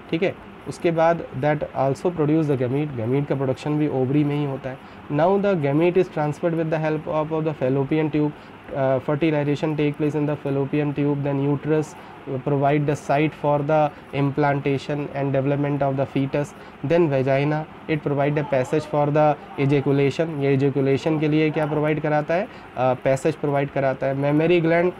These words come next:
provide the milk, वो मिल्क प्रोवाइड कराते हैं to the babies, ठीक है। उसके baad जो secondary, matlab जो एसेसरी characters हैं, sec-, एसेसरी characters matlab जो उसके sath साथ जो डेवलप हो रहे हैं, और वो develop क्यों हो रहे हैं, इन्हीं hormones की वजह से develop हो रहे हैं।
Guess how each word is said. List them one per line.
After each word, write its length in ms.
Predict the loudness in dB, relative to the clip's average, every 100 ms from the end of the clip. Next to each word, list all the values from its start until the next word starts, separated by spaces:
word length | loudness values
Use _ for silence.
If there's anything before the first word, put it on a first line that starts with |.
| -14 -6 -2
provide 420 | 2 2 2 2
the 160 | 4
milk, 320 | 4 2 -2 -4
वो 100 | 0
मिल्क 280 | 2 2
प्रोवाइड 360 | 0 0 0 0
कराते 340 | 0 0 0
हैं 80 | 0
to 60 | 0
the 160 | 0
babies, 380 | 2 2 2 -2 -6 -14 -4
ठीक 140 | -2
है। 100 | -2 -6 -16 -8
उसके 200 | -6 -2
baad 200 | 0 0
जो 80 | 0
secondary, 720 | -2 -2 2 2 2 2 0 -2
matlab 260 | -2 0
जो 100 | 0
एसेसरी 680 | 0 -2 -2 -2 -2 0 -2 0
characters 500 | 0 0 0 -2 -2
हैं, 220 | -10 -10
sec-, 200 | -6 -4
एसेसरी 580 | -4 -4 -2 -2 0 0
characters 460 | 0 -2 0 -4 -4
matlab 260 | -2 -2 -4 -14 -12 -2
जो 200 | 2 2
उसके 260 | 0 -4
sath 300 | -4 0 0
साथ 220 | 0 0 0
जो 200 | 2 2
डेवलप 400 | 2 2 2 0
हो 100 | -2
रहे 160 | -2
हैं, 80 | -6 -10 -12 0
और 160 | 2 4
वो 100 | 2
develop 360 | 2 2 0 0
क्यों 140 | 0
हो 80 | 0
रहे 120 | 0
हैं, 80 | 2
इन्हीं 180 | 2 4
hormones 500 | 2 2 2 2 2
की 120 | 0
वजह 200 | 0 -2
से 120 | -4
develop 300 | -4 -4 -4
हो 80 | -6
रहे 120 | -6
हैं। 220 | -10 -14